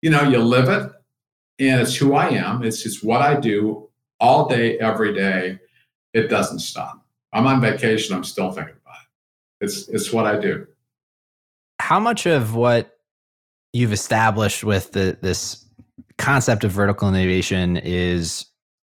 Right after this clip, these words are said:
Speaker 2: reproducible elsewhere? Do, do you, like, how do you think about competition in, in that way? Or is it a philosophy that, that more people should just be practicing, um, <laughs> and there should be more of it?
Speaker 1: You know, I tell anybody who will listen, I've, I've made,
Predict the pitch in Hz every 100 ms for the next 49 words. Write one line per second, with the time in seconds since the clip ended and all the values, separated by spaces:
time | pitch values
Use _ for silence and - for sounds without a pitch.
0 | _ - 107 135 120 120 113 110 - 90
1 | 92 80 85 - 80 73 69 92 92 107
2 | 117 117 - - 104 139 156 143 147 120
3 | 107 - 117 - - 123 139 127 120 -
4 | 110 107 113 110 113 110 110 110 98 101
5 | 101 98 107 101 - 101 113 113 101 107
6 | 101 92 - - 107 110 120 131 113 -
7 | - 127 110 98 98 98 85 101 101 87
8 | - 85 78 76 - - 92 87 82 76
9 | - 117 _ - - - 92 87 127 98
10 | 85 73 71 - _ _ _ - 277 285
11 | 247 - 220 226 - 180 156 - 120 147
12 | 147 113 113 110 101 90 92 95 98 90
13 | 85 80 87 87 - 92 90 87 -